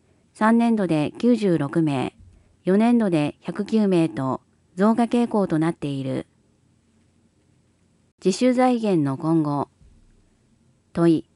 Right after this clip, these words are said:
市税は自主財源の柱であるが、今後の市税の推移は？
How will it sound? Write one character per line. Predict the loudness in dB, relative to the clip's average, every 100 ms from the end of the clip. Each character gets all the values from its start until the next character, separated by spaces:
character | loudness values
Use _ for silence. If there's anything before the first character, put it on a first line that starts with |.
| _ _ _
市 | -6 -2
税 | 0 0
は | 0 -2
自 | -2 -4
主 | -2
財 | 0 0 0
源 | 0 0
の |
柱 | 0 -4 -4 -2
で | 0
あ | 0
る | 0
が、 | -2 -4 -8 _ _
今 | 0 2 4
後 | 4
の | 2
市 | 0 -2
税 | 0 0
の | -2
推 | -2 0 0
移 | -2
は？ | -4 -8